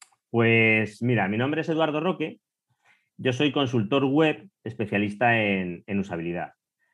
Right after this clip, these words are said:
Consultor web y consultor en marketing, eh, marketing digital. Tengo una agencia, eh, de marketing digital, sobre todo enfocada a la parte, a la primera parte de desarrollo, diseño y desarrollo web,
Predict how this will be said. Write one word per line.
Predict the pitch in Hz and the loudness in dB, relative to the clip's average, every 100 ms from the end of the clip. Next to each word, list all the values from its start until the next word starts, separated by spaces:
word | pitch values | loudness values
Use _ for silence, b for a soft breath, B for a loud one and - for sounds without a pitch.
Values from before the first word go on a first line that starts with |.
| _ | _
Consultor | - 95 87 113 | -10 -8 -2 0
web | 113 135 151 | 2 0 0
y | 135 117 | -2 0
consultor | 113 110 98 110 113 | -2 -2 -4 -2 -2
en | 117 | 0
marketing, | 117 113 113 123 123 120 | -2 -2 -6 -2 0 0
eh, | 107 95 90 92 | 0 -2 -4 -4
marketing | 101 113 120 107 | -4 -4 -4 -4
digital. | 92 85 80 76 _ _ _ _ | -4 -8 -10 -12 _ _ _ _
Tengo | 113 117 | 0 2
una | 117 | 0
agencia, | 127 147 123 95 78 - - | 0 -2 -2 -2 -4 -10 -14
eh, | 110 95 92 92 90 90 87 | -4 -2 -2 -2 -2 -4 -4
de | 87 | -4
marketing | 95 95 98 98 | -6 -4 -4 -4
digital, | 98 98 147 117 | -4 0 0 0
sobre | 98 87 | -4 -6
todo | 101 | -4
enfocada | 101 101 104 101 | -4 -4 -2 0
a | 98 | 2
la | 98 | 0
parte, | 101 95 98 98 95 | -2 -4 -4 -4 -2
a | |
la | 95 | -4
primera | 92 95 92 | -4 -4 -2
parte | - 120 92 | -2 -2 -6
de | 85 | -6
desarrollo, | 85 85 90 92 95 95 92 90 98 | -8 -8 -6 -4 -2 -2 -6 -8 -12
diseño | 92 - 101 95 | -12 -8 -4 -2
y | |
desarrollo | 98 - 101 107 | -4 -4 -4 -2
web, | 127 175 | -2 -2